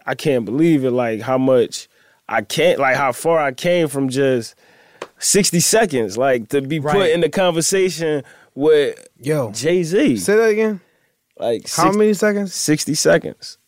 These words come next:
Speaker 1: And some of 'em not even sixty, probably your fifty-four,
Speaker 3: Yo,
Speaker 1: fifty-five.
Speaker 3: so for all the folks out there listening,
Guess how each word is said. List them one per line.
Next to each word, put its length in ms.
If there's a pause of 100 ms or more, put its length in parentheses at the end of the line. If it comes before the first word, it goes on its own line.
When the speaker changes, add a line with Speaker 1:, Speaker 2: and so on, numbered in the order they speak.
Speaker 1:
And 160
some 280
of 120
'em 120
not 160
even 200
sixty, 460
probably 320
your 120
fifty-four, 720
Speaker 3:
Yo, 100
Speaker 1:
fifty-five. 520
Speaker 3:
so 140
for 100
all 280
the 60
folks 360
out 240
there 220
listening, 640